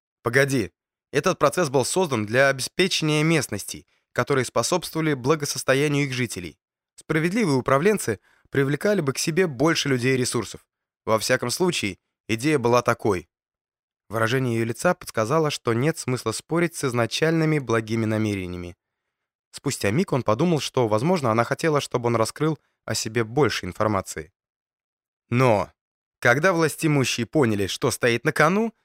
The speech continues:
это привело к ситуации, известной как Первые войны за трафик. Конфликт,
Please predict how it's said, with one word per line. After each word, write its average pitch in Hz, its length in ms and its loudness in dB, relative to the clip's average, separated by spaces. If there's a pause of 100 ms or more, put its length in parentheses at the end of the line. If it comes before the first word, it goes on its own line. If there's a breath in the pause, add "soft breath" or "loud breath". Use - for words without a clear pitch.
(320)
это 226 240 -2
привело 165 340 2
к - 60 -4
ситуации, 143 640 0
известной 131 440 0
как - 260 0 (120)
Первые 139 420 4
войны 131 320 2
за 120 140 2
трафик. 110 460 0 (520)
Конфликт, 160 580 0